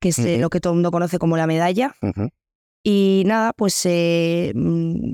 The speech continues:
Speaker 1: pues el protocolo al final a seguir es una persona cuando se cae, que para eso tiene la medalla colgada, pulsa el botón, entonces a nosotros nos avisan de que esa persona está caída
Speaker 2: Ujú.
Speaker 1: y pues, eh, salimos en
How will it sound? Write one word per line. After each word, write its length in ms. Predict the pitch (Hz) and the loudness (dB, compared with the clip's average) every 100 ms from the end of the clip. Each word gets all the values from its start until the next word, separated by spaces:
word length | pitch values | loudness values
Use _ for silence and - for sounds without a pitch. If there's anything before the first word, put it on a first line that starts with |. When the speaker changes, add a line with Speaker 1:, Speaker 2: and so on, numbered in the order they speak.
| - | -6
Speaker 1:
pues 240 | 160 - | -4 -2
el 360 | 165 160 165 165 | 0 0 0 0
protocolo 460 | 175 175 165 185 | -2 -2 -2 0
al 120 | 180 | 0
final 280 | 175 190 180 | 0 0 0
a 80 | 180 | 0
seguir 380 | - 185 190 190 | 0 0 2 2
es 180 | 185 190 | 0 0
una 140 | 175 | -2
persona 420 | 180 180 - 185 | -2 -4 -2 -2
cuando 240 | 180 185 180 | 0 0 0
se 160 | 185 | -2
cae, 400 | 170 202 196 247 - _ _ _ _ _ _ | -2 0 0 -2 -6 _ _ _ _ _ _
que 240 | - 180 170 | -2 0 0
para 200 | 175 170 | 0 0
eso 120 | 165 | 0
tiene 180 | 180 175 | 0 0
la 440 | 170 165 165 165 | 2 0 0 0
medalla 380 | 165 170 170 175 | 0 0 2 0
colgada, 560 | 170 170 175 190 208 262 - | 0 -2 0 0 0 -2 -2
pulsa 340 | 185 165 180 | -2 0 0
el 60 | 175 | 0
botón, 460 | 180 175 233 269 - _ - | 0 0 0 0 -4 _ -6
entonces 280 | 170 175 175 | -2 0 0
a 20 | 175 | 0
nosotros 360 | 170 185 185 | 0 -2 0
nos 180 | 185 185 | 0 0
avisan 380 | 180 196 208 170 | 0 0 0 -2
de 80 | 156 | -2
que 60 | |
esa 160 | 170 170 | -2 -2
persona 320 | 175 170 175 | -4 -2 -2
está 220 | 170 190 | -2 -4
caída 440 | - 185 214 247 294 | -2 0 2 0 -2
Speaker 2:
Ujú. 260 | 208 175 190 - _ _ - | -4 -2 -4 -6 _ _ 0
Speaker 1:
y 220 | 185 165 | 2 2
pues, 240 | 175 151 | 0 -2
eh, 260 | 156 147 147 | 0 0 0
salimos 400 | 147 156 151 156 | -2 0 0 0
en 100 | 156 | 2